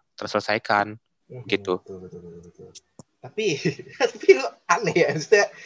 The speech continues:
Speaker 2: lu tadi bilang,
Speaker 1: Kenapa?
Speaker 2: eh, S M A tuh lu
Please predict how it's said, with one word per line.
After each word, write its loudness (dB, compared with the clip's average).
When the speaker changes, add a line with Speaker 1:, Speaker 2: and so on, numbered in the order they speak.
Speaker 2:
lu 2
tadi 0
bilang, 2
Speaker 1:
Kenapa? -20
Speaker 2:
eh, 0
S -10
M -4
A -2
tuh -6
lu -10